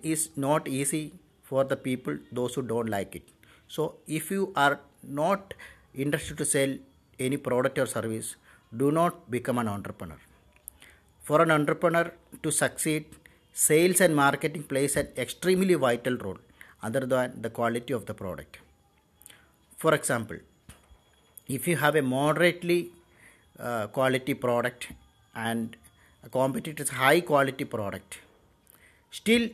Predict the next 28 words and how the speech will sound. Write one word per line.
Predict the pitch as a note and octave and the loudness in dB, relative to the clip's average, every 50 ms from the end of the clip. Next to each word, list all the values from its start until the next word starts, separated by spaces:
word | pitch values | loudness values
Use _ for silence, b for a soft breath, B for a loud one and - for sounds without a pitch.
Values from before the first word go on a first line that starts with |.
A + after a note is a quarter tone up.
| - | -6
you | - D3+ E3+ F#3 F3+ | -2 0 0 2 2
can | G3 F#3 F3 D#3 | 2 0 2 4
capture | E3 D3+ C#3+ - - F3 E3 D#3+ | 4 2 4 4 2 2 4 4
the | D#3+ | 4
market | C#3+ C3+ C3 B2+ B2+ - C#3 B2+ C3 - - - - - _ | 4 4 2 2 0 0 -2 -2 -2 -6 -14 -20 -20 -18 _
using | - A#2+ C3+ C#3+ C#3 - D3+ D3 | -8 -6 -4 -4 -2 -2 0 0
your | C#3+ C3+ C3+ B2+ | 2 2 2 2
skills | B2+ - - B2+ C3 C#3 C#3 C3+ B2 - - - - - _ b b b b b b _ - | 2 0 -2 0 0 0 0 -2 -4 -6 -6 -8 -10 -14 _ b b b b b b _ -6
and | A#2+ A#2+ A#2+ A#2 A2+ A2+ | -4 -4 -4 -2 -2 -2
marketing | A2+ A2 A2 B2 A2 A2+ A2 G#2+ - | -2 -2 -2 -4 -6 -6 -6 -6 -8
skills. | - - F#2+ E2 D2+ - - - - - _ _ _ _ _ _ _ _ _ B B B B B B B B B B B _ | -8 -8 -10 -10 -10 -10 -10 -10 -10 -12 _ _ _ _ _ _ _ _ _ B B B B B B B B B B B _
You | - A#2+ D3 F#3 F#3+ F3+ E3 E3 | -6 -2 0 2 2 2 2 2
must | D#3 D3+ - | 0 0 2
be | E3 D#3+ | 2 2
smart. | D#3+ - - C3 B2+ B2 A2+ G2+ - - - - - _ _ _ _ _ _ _ _ _ _ B B B B B B | 2 2 0 0 0 0 -2 -4 -6 -10 -14 -16 -16 _ _ _ _ _ _ _ _ _ _ B B B B B B
You | - D#3 G#3 A3 | -4 -2 0 4
have | G3 - G3+ G3 | 6 6 6 6
to | G#3+ F#3 | 4 2
target | - E3+ D3+ D3 D3+ E3 F3 F3 F#3 F#3 - - | 6 8 10 10 10 8 6 2 -2 -4 -4 -6
segment | - - - D3 C#3+ - F#3 F3+ F3+ E3+ | -2 0 0 0 0 0 -2 -2 0 0
of | E3 D3 - | 0 0 0
people | - C#3 C#3 C#3+ - C#3+ C#3 - - - _ _ B B B B B B - | -2 -2 -2 -2 -4 -6 -8 -8 -10 -18 _ _ B B B B B B -10
and | A2+ C3+ B2+ | -8 -8 -6
find | - - C#3 D3 D#3+ E3+ F3 | 0 4 6 6 6 6 6
out | F#3 F3+ F#3 D#3+ | 6 6 6 4
their | D3+ D3+ D3 B2+ | 4 4 4 4
needs. | A#2+ A#2 A2+ G#2+ F#2+ - - - - - - - _ _ _ _ _ _ _ _ _ _ B B B B B B B B B _ | 2 0 -2 -4 -4 -6 -8 -8 -8 -8 -12 -14 _ _ _ _ _ _ _ _ _ _ B B B B B B B B B _
Then | - A2+ D#3 F3+ F#3 F3+ E3+ | 0 4 4 4 4 2 -4